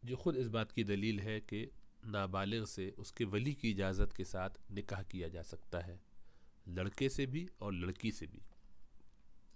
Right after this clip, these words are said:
फिर इसमें इख्तिलाफ़ है कि जब वो बच्ची या बच्चा बालिग हो जाए तो क्या उसको ये इख्तियार है कि वो अपना ये निकाह जारी रखे या ख़त्म करे।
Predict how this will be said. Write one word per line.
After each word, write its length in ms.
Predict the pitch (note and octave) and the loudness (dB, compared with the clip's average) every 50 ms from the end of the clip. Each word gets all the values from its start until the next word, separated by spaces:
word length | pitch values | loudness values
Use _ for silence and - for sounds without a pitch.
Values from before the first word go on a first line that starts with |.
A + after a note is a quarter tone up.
| - - - - - - - - - - - - - - - - - - - | -16 -16 -14 -16 -16 -18 -20 -20 -20 -20 -18 -18 -18 -18 -18 -16 -14 -8 -4
फिर 120 | - E3+ - | -2 -2 -2
इसमें 280 | - - - D#3+ E3 D#3 | -2 -2 0 2 4 2
इख्तिलाफ़ 480 | - - - A2+ G#2+ G#2 G2+ G2+ - | 2 2 2 2 4 4 4 2 0
है 120 | - B2 - - - - - | -4 -4 -4 -8 -12 -6 -6
कि 60 | A#2 | -4
जब 180 | G#2+ G#2+ G#2 G2+ | 0 0 0 0
वो 120 | G#2+ A2 G2 | 0 0 0
बच्ची 360 | G2+ G2+ - - - - C3+ B2 G2 | 0 -2 -4 -4 -4 -2 0 2 4
या 160 | G2 A#2 A#2 | 4 4 4
बच्चा 360 | G2+ G2 - - - G#2+ G2 F#2+ | 2 0 -4 -4 -4 -2 -2 0
बालिग 380 | G2 G2 F#2+ G2+ A2+ C#3+ C#3 G2+ | 2 2 2 4 4 2 2 2
हो 140 | G#2 G#2+ G2+ | 0 -2 0
जाए 260 | G2+ G2 F#2 G2 A2 A2+ | 2 2 2 2 0 0
तो 120 | - A2+ | -4 -6
क्या 140 | - - G#2+ | -4 -2 -2
उसको 240 | G2+ - - - A2+ | -2 -2 -4 -4 -4
ये 120 | G#2+ G2+ | -2 -2
इख्तियार 540 | G2 - - - - G2 F#2+ G2 G#2+ A2 G#2+ | -4 -6 -8 -8 -2 0 4 4 4 4 4
है 180 | G2+ - B2+ B2 | 2 2 0 0
कि 140 | - - A2+ | 0 -2 -2
वो 100 | G#2 G2+ | -2 -2
अपना 200 | G#2 G2 G2+ G2+ | -2 -2 -2 -2
ये 100 | G2+ F#2+ | -2 -2
निकाह 280 | F#2+ - - G#2 G2+ G2+ | -4 -4 -2 -2 -2 -2
जारी 260 | F#2+ G2 F2+ F#2+ A2 G#2+ | 0 0 0 0 0 0
रखे 260 | G#2 G2+ - - A2+ | -2 -2 -4 -4 -4
या 100 | G#2+ G2+ - | -4 -2 -4
ख़त्म 300 | - A2 - A2+ A#2 B2 | -6 -6 -6 -6 -6 -6
करे। 200 | - A#2+ C#3 | -6 -6 -6